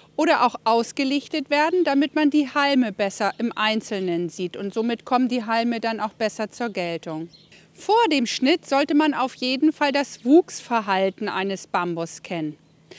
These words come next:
Botanisch ist der Bambus ein Ziergras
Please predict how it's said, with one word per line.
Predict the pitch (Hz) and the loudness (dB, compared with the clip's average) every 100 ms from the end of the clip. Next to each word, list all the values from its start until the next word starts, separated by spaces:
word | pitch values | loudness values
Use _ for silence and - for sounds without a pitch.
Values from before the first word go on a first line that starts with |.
| - - | -20 -4
Botanisch | 240 220 311 440 269 254 | -4 0 2 2 2 0
ist | - 277 - | -2 -4 2
der | 269 226 - | 2 2 0
Bambus | 196 214 254 320 381 - - - _ | 0 2 2 2 0 -4 -18 -20 _
ein | 254 285 - | 6 6 4
Ziergras | - - 349 392 285 226 254 330 240 156 - - | -4 0 2 2 2 -2 0 2 2 0 -6 -14